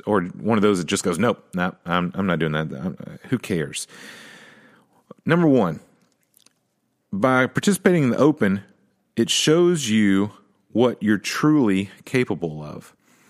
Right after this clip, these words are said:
When you're put in a pressure situation in your box where everybody's cheering for you, the time domain is there, and you're in competition mode, whether you want it to be or not, you switch modes into that competition mode,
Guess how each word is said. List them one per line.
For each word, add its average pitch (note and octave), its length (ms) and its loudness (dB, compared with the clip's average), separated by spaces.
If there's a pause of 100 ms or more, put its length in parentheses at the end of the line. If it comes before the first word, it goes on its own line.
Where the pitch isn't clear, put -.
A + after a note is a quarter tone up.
(140)
When C#3+ 160 2
you're G3+ 160 4
put G3 300 -2
in D3 160 -2
a A2 40 0
pressure E3+ 420 0
situation G2 760 0 (400)
in D3+ 220 0
your E3 100 2
box G2+ 420 2
where G#2 140 2
everybody's C#3+ 480 2
cheering A2 260 0
for G2 220 -2
you, G2+ 140 0
the F#2 120 -2
time D3+ 360 0
domain C3+ 280 2
is A2 120 -2
there, G2+ 160 0
and A2 120 0
you're D#3+ 280 2 (260)
in A#2 160 -2
competition C#3 800 -2
mode, F#2+ 320 2
whether G#2+ 220 2
you G#2+ 160 2
want E3+ 160 4
it F3 60 0
to D#3+ 80 -2
be D#3 120 2
or C#3 80 2
not, C3 460 0 (240)
you E3 160 2
switch F#3+ 440 0
modes F3+ 380 4
into E3 200 2
that D3+ 180 2
competition D3 680 -2
mode, G2 300 2